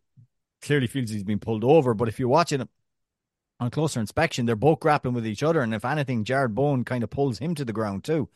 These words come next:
But it just, this game had everything. Uh, how Sheffield United looked sunk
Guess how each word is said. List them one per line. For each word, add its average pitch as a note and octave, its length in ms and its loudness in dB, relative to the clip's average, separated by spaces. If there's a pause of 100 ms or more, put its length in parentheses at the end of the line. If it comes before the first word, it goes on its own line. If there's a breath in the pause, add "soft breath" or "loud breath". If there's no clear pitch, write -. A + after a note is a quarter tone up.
(400 soft breath)
But - 100 4
it E3 80 0
just, F#3+ 300 -2
this F3 140 -2
game F#3+ 180 2
had A#2+ 160 0
everything. D#3+ 600 0 (280 soft breath)
Uh, A#2 240 0 (300)
how G3 340 0
Sheffield G3 360 0
United E3 260 4
looked C3 160 2
sunk - 580 -2